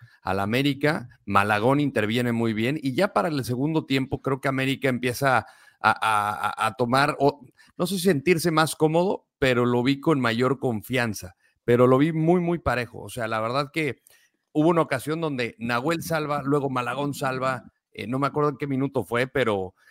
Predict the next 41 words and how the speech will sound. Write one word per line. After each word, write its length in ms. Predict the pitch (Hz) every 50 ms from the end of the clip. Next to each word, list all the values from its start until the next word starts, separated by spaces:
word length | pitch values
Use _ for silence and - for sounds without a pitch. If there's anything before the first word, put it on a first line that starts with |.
| _ _
estaba 460 | - 107 104 - - 151 175 208 214 -
para 200 | 131 104 98 -
cualquiera. 500 | - 104 98 92 - 151 165 143 131 - _
Y 120 | - 135 117
si 380 | - - - - 123 117 113
por 280 | - - 113 110 110 117
ahí 260 | 135 160 190 202 208
del, 300 | 196 185 170 147 127 113 95 85 78 - - -
o 80 | 120
sea, 160 | 117 - 123 - -
todavía 300 | 139 139 143 156 202 202
con 120 | - 220
la 60 | 190
expulsión 400 | - - - 139 113 107 160 180
de 80 | 185 151
Fulgencio, 640 | - 131 113 104 135 143 147 135 - 180 196 208 - - - _ _ _
yo 140 | - 135 147
dije, 380 | 160 175 143 - 147 135 - -
"En 200 | 123 131 139 170
una 220 | 214 254 285 254
de 140 | 208 208 190
esas, 360 | 170 - 196 185 147 - _ _ _ _ _ _ - - _ _ - _ _ _ _
che, 140 | - 165 151
Tigres 320 | - 170 180 170 175 -
siempre 260 | - 180 170 143 165
tiene 240 | 147 160 160 151 151
culo 220 | - 151 151 156 143
de 100 | 117 107
campeón". 400 | - 95 92 98 - 95 - - _ _ _ _ _ _ _ _ -
Yo 60 | 135
dije, 140 | 147 139 151
en 80 | 185 202
una 220 | 226 226 220 190
de 80 | 185 196
esas 280 | 190 - 214 190 -
te 100 | - 156
puede 400 | 131 - - 151 170 185 175 175
clavar 320 | - 143 143 131 135 139 139
un 140 | 139 131 117
gol, 220 | 107 104 98 95
cabrón. 240 | - - - - _